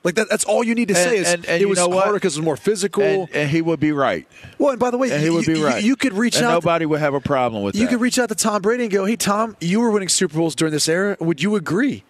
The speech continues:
Speaker 1: Like, you were getting hit worse then."
Speaker 2: Yeah.
Speaker 1: You know, y-, you were, you know, in an era where we had drop back a little bit. We weren't in shotgun a ton.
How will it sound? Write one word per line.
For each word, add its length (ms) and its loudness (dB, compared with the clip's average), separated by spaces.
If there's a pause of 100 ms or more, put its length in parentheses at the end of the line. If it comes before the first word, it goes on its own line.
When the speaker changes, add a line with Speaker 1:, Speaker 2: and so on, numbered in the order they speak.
(260)
Speaker 1:
Like, 240 -2 (400)
you 200 0
were 120 2
getting 280 0
hit 460 -2
worse 480 -2
then." 480 -4 (140)
Speaker 2:
Yeah. 340 -2 (140)
Speaker 1:
You 120 0
know, 240 0
y-, 220 -12
you 220 0
were, 340 0
you 100 -2
know, 120 0
in 160 0
an 100 -2
era 320 0
where 540 0
we 180 0
had 480 -2
drop 400 -2
back 380 -2
a 60 -2
little 260 0
bit. 260 -2 (240)
We 140 -2
weren't 140 -2
in 80 -4
shotgun 420 0
a 40 -2
ton. 520 -4